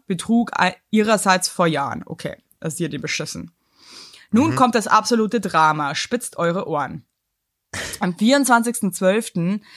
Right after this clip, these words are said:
Speaker 1: lernte ich seine Familie kennen, die mich zwar versucht hat, herzlich zu begrüßen, aber der Elefant war im Raum. Zur Krönung kam die Frau in seinem Elternhaus in Freiburg, fünf Stunden weit weg, vorbei am vierundzwanzigsten zwölften und hat geweint. Cool.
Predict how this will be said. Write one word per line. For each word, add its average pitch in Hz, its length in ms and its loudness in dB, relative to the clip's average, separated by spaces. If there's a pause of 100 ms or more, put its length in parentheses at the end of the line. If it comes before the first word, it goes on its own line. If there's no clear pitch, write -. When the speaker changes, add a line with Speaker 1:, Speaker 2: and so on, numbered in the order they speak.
(120)
Speaker 1:
lernte 190 340 4
ich 220 120 -2
seine 190 240 2
Familie 190 460 2
kennen, - 400 -10 (120)
die 190 80 -2
mich 202 380 -2
zwar 190 200 2
versucht 190 380 -2
hat, 202 140 -2
herzlich 202 360 0
zu - 80 -8
begrüßen, 226 720 -2 (340)
aber 190 240 2
der 190 120 -2
Elefant 185 560 2
war 165 180 2
im 190 140 2
Raum. - 480 -4 (600)
Zur 190 160 0
Krönung 254 420 4
kam 208 180 2
die 190 120 2
Frau 180 480 2
in 208 160 0
seinem 180 200 2
Elternhaus 202 560 0
in 180 80 -2
Freiburg, 190 720 0
fünf 254 240 2
Stunden 214 380 0
weit 156 180 0
weg, 185 240 -2
vorbei 170 420 2
am 185 80 -2
vierundzwanzigsten 175 720 -2
zwölften 170 420 0
und 165 140 -2
hat - 180 -6
geweint. - 520 -8 (200)
Cool. - 220 -8